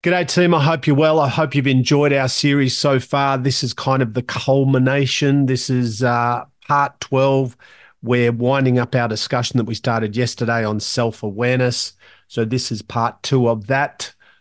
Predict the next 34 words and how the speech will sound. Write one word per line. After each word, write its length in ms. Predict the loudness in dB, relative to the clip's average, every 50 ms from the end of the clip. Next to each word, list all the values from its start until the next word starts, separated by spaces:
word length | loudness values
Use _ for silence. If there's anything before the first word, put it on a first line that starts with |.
| _ -4
Hope 180 | -4 -2 0 0
you're 60 | 0
having 200 | 2 2 0 0
a 40 | 0
great 340 | 0 0 0 0 -2 -2
break. 300 | -2 0 0 0 -2 -4
Hope 320 | -4 -4 -2 -2 -2 -2 -2
you're 220 | 0 0 0 -2
finding 500 | -4 -4 -2 0 0 0 0 0 -2 -4
some 240 | -6 -8 -8 -6 -6
space 500 | -8 -8 -6 -4 -2 -2 -2 -2 -6 -8
to 140 | -8 -10 -10
breathe 500 | -6 -2 -2 0 0 0 0 -2 -4 -6
and 180 | -8 -10 -10
think 480 | -10 -4 -2 0 0 0 -2 -4 -8 -10
and 200 | -10 -10 -8 -6
debrief 680 | -6 -4 -4 -4 -4 -4 -4 -4 -4 -4 -6 -6 -8
and 180 | -8 -8 -8 -8
chill 280 | -6 -2 0 2 2
out 200 | 2 0 0 -2
a 40 | -2
little 200 | -4 -4 -2 -2
bit. 240 | -2 -4 -4 -4 -6 _ _ _ -20 -20 _ _ _ _ _ _ -2
Anyway, 320 | 0 0 2 2 0 -2 -6 -10 _ -4
on 100 | -2 0
with 120 | 0 -2
the 40 | -2
show. 300 | -6 -6 -6 -6 -6 -8 _ _ _ _ _ _ _ _ _ _ _ _ _ _ _ _ _ _ _ _ _ _ _ _ _ _ _ _ _ _ _ _ _ _ -8
Yesterday, 560 | -4 -2 -2 -2 -2 -2 -2 0 0 0 -2 -2 -2
I 260 | -2 0 0 0 0
spoke 440 | -2 -4 -6 -4 -2 -2 -2 -2 -4
to 140 | -4 -2 -2
you 140 | 0 0
about 480 | -2 -2 -2 -4 -4 -4 -6 -8 -10 -20